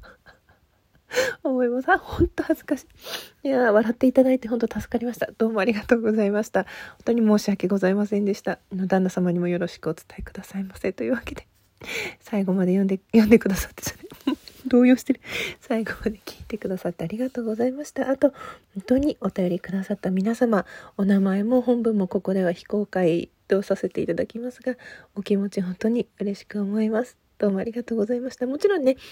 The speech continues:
あの、個別に返せるようになってる方には個別にお便り送らせていただきまして、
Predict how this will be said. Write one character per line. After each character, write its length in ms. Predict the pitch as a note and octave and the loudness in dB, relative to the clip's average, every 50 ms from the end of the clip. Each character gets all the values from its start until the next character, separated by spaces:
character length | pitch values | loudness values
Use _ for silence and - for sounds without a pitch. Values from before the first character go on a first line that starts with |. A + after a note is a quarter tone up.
| - - _ _ | -20 -20 _ _
あ 80 | - G3 | 0 2
の、 120 | A3 A3 | 2 2
個 120 | - - G3+ | 2 2 4
別 280 | G#3+ G#3+ G#3 - A3 | 4 4 2 2 2
に 240 | A3 A3+ A#3 G#3+ - - _ - - _ _ _ _ _ | 4 4 4 2 0 -2 _ -20 -20 _ _ _ _ _
返 240 | _ - G#3 G#3+ G#3+ | _ -2 0 0 0
せ 180 | G#3+ - B3 A#3 | 4 4 6 8
る 440 | B3 A3+ G#3 G3 F3+ E3 D#3+ - - _ _ - - _ _ - - - | 8 8 8 6 6 4 2 0 -4 _ _ -20 -20 _ _ -20 -18 -6
よ 200 | - G#3 A#3+ B3+ | 0 4 4 6
う 40 | B3+ | 6
に 120 | A#3 A3 | 6 4
な 80 | B3 C4+ | 4 4
っ 40 | |
て 120 | C4 - B3 | 4 4 2
る 80 | A3+ | 2
方 220 | - A3+ - - E4 | 0 -2 0 0 2
に 120 | E4 D#4+ | 2 4
は 140 | C#4 G#3 F#3+ | 2 2 2
個 100 | - G#3 | 2 0
別 240 | F#3+ - - - F#3+ | -2 -2 -2 -4 -4
に 60 | G3 | -6
お 60 | F#3+ | -4
便 160 | F#3 F3+ F#3 F3+ | -2 -2 -2 0
り 160 | F#3 F3+ - | 0 -2 -2
送 200 | - G3 - F#3+ | -4 -4 -4 -6
ら 80 | F#3 - | -6 -6
せ 120 | - G3 | -10 -8
て 100 | - F#3+ | -6 -6
い 60 | F#3 | -4
た 80 | - G3 | -2 -2
だ 120 | F#3+ G3+ | -2 -2
き 120 | - G3+ A3+ | -2 -2 -2
ま 100 | B3 C4+ | -2 -2
し 60 | - | 0
て、 180 | - B3+ A#3+ | 0 0 0